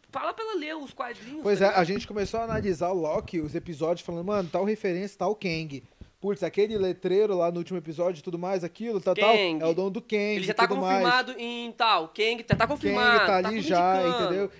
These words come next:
Speaker 2: Então a gente fica olhando e apesar da gente fazar, falar, tipo, não, ah,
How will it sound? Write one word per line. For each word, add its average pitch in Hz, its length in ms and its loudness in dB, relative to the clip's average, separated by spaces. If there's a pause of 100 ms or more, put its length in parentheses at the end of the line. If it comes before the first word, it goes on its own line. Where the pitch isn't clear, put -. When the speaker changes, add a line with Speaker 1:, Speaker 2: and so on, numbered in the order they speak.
(100)
Speaker 2:
Então 175 180 -4
a 196 60 -2
gente 202 240 -10
fica 226 280 -6
olhando 208 340 -2
e 220 60 -4
apesar 226 440 -2
da 247 120 -2
gente 214 380 -12
fazar, 190 460 -6 (220)
falar, 170 360 -2
tipo, 170 240 -10
não, 175 300 -2
ah, 165 640 0